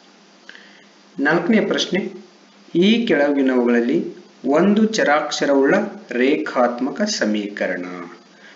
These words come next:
ಮಕ್ಕಳೇ, ರೇಖಾತ್ಮಕ ಸಮೀಕರಣ ಅಂತ ಅಂದ್ರೆ ಚರಾಕ್ಷರದ ಘಾತ ಸೂಚಿ ಒಂದು ಆಗಿರ್ಬೇಕು ಅನ್ನೋದನ್ನ ತಮಗೆ ತಿಳಿದಿರಬಹುದು.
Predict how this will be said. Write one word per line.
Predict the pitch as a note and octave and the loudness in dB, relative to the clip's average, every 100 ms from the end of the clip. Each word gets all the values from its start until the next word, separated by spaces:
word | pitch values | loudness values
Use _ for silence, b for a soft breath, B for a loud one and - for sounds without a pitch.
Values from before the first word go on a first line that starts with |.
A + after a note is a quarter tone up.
| B | B
ಮಕ್ಕಳೇ, | A#2 - G3+ | -6 0 2
ರೇಖಾತ್ಮಕ | C3+ A#2+ A#2 D#3 D#3 C#3 B2+ | 2 0 0 -2 0 -2 -2
ಸಮೀಕರಣ | B2 - A2 B2 B2 A#2 A2+ | -4 0 2 2 2 0 0
ಅಂತ | A2 A2 G#2 | 0 -6 -4
ಅಂದ್ರೆ | G#2+ A2 F#3+ E3+ B2+ C#3 - - B B B B B - | -2 0 2 2 2 -2 -12 -20 B B B B B -6
ಚರಾಕ್ಷರದ | A#2 A2+ C#3 - - C#3 A#2+ A2 F#2+ | -2 0 -2 -4 -4 -2 2 2 2
ಘಾತ | G#2 B2+ E3 F3+ | 0 0 2 2
ಸೂಚಿ | - A2+ G#2+ - D#3+ - - - - | 2 -2 -4 -2 -2 -2 -10 -16 0
ಒಂದು | B2 E3 F3+ F#3+ | 2 4 2 -2
ಆಗಿರ್ಬೇಕು | - A2+ A2 A2 G#2+ G2+ - G#2 | 0 0 0 -2 -4 -4 -4 -4
ಅನ್ನೋದನ್ನ | G2 G2+ B2 G#3 - - - | -4 -2 -2 -4 -8 -20 -6
ತಮಗೆ | - G2+ A2+ - - - - | -4 0 -2 -4 -8 -18 -2
ತಿಳಿದಿರಬಹುದು. | C#3 G#2+ G2+ G2 G2+ G2 | 0 0 -2 -6 -6 -8